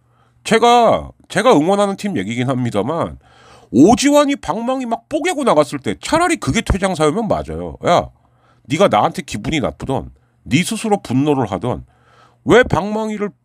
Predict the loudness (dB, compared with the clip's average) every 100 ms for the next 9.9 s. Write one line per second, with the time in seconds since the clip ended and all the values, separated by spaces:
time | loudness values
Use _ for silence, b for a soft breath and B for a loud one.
0 | -4 0 2 0 0 -2 -2 -4 -4 0
1 | 2 2 0 -6 -6 -8 -10 -12 -6 0
2 | 2 0 0 0 0 0 -4 _ _ _
3 | _ -2 0 4 4 4 4 2 0 -2
4 | -4 -4 -4 -4 -8 -6 -6 -6 -4 -2
5 | 0 -2 -2 0 0 0 -6 -12 -18 -18
6 | _ _ _ _ _ _ _ _ _ 2
7 | 4 4 2 -2 -4 -4 -4 -4 -6 -8
8 | -12 -10 -4 -2 0 0 0 0 0 0
9 | 0 2 2 -2 0 2 2 0